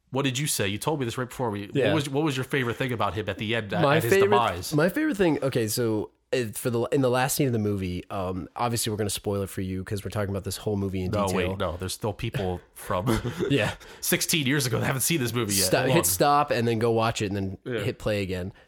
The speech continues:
Speaker 2: Um, but I, my favorite part of, of his character was that the guy was,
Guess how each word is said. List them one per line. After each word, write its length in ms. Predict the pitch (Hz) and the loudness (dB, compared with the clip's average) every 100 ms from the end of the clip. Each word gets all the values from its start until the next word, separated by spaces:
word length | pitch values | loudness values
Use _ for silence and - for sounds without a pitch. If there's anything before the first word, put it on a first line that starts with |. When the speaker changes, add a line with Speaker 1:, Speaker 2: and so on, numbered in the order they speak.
| _ | _
Speaker 2:
Um, 420 | 113 110 104 101 - | -2 0 2 -2 -4
but 360 | 135 123 120 - _ _ _ - | -6 0 0 0 _ _ _ -14
I, 160 | - 147 | -10 0
my 140 | 139 | 0
favorite 280 | 139 160 170 - | 4 4 2 2
part 280 | 139 135 - | 2 2 2
of, 320 | 113 98 - | -2 -4 -8
of 200 | - 107 | -6 -4
his 440 | 92 135 120 107 104 - | -4 -2 0 0 -6 -12
character 600 | - 117 113 - 101 95 - | -6 -2 -2 -2 -2 -2 -4
was 220 | 110 101 | -4 -2
that 300 | 110 104 113 | -2 -4 -4
the 100 | 110 | -6
guy 520 | 101 113 120 127 123 - - - _ _ 127 | 0 2 4 2 0 -6 -20 -20 _ _ -2
was, 280 | 120 113 | 0 2